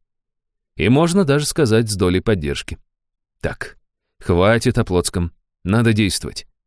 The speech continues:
Княжич в своих стремлениях уже завтра выйти на охоту скорее прав, чем нет. Тянуть время дальше нет смысла. Мы вполне можем закрывать по зоне в день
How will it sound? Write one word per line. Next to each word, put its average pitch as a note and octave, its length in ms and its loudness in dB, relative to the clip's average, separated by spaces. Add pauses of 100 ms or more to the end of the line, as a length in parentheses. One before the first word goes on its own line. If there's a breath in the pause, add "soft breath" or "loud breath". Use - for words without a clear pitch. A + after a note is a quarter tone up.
(160)
Княжич C#3+ 520 2
в - 80 -6
своих C3 260 2
стремлениях B2+ 580 0
уже A#2+ 200 2
завтра A2 360 0
выйти G#2 260 0
на G2 140 0
охоту G#2+ 300 -2
скорее G2 340 0
прав, A2+ 240 -2
чем F#2 220 -2
нет. E2+ 260 -4 (440)
Тянуть C3+ 420 0
время C3+ 340 2
дальше B2 320 0
нет A2+ 180 0
смысла. - 440 -4 (420 soft breath)
Мы D#3 200 4
вполне D#3+ 420 2
можем G#2+ 300 2
закрывать G#2+ 480 2
по G#2+ 120 0
зоне G2 340 0
в E2 80 -8
день C3+ 280 -2